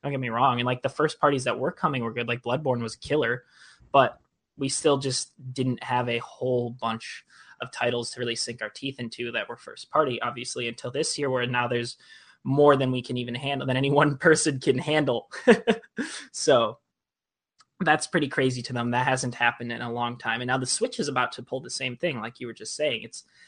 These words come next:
absolutely crazy that not only has the PlayStation four just been absolutely killing it, but Nintendo's even made a comeback, and that competition is gonna be good. You know, it's gonna be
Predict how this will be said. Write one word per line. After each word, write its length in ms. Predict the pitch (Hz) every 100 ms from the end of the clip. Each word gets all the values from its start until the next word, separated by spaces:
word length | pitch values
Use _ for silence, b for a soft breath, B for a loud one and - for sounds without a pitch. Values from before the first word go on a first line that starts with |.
| b -
absolutely 560 | 165 - 175 151 143
crazy 420 | 113 156 165 139 127
that 300 | 123 120 - b b -
not 120 | 147
only 220 | 156 160
has 200 | 160 143
the 60 | 135
PlayStation 560 | - 135 135 131 135
four 220 | 131 135 127
just 220 | 131 -
been 100 | 123
absolutely 480 | 123 123 127 - 117
killing 320 | - 143 135
it, 120 | 120
but 100 | 127
Nintendo's 540 | 120 123 - 147 131 123
even 160 | 123
made 140 | 120 113
a 40 |
comeback, 500 | - 147 123 110 -
and 80 | 127
that 120 | 135
competition 640 | - 190 185 - 185 175
is 120 | 147 131
gonna 160 | 127
be 120 | 123
good. 420 | 120 123 120 110 - _ _ _ _ _ _ -
You 100 | 123
know, 200 | 117 120
it's 140 | 127
gonna 120 | 135
be 100 | 131